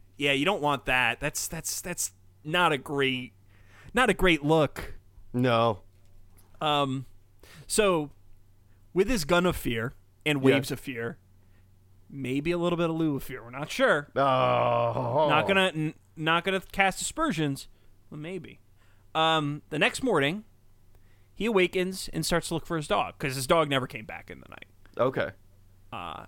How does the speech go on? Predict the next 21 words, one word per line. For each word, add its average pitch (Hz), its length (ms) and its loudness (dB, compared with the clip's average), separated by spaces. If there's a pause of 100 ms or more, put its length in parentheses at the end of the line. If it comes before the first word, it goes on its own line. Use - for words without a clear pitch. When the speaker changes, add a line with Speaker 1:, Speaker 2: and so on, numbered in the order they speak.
(320)
Speaker 1:
he - 120 -4
finds 208 380 2
the 202 60 -4
tra-, 160 440 4
like, 131 240 0
the 135 80 -4
trail 151 460 2
ends 123 400 -2
with 131 140 -4
a 135 40 0
circle 156 540 -2
as 143 140 -4
though 170 100 -2
the 170 80 0
dog 175 280 0
had 175 80 -8
been 156 120 -2
chasing 165 400 -6
its 147 120 -8
own 139 180 -4
tail 175 440 -2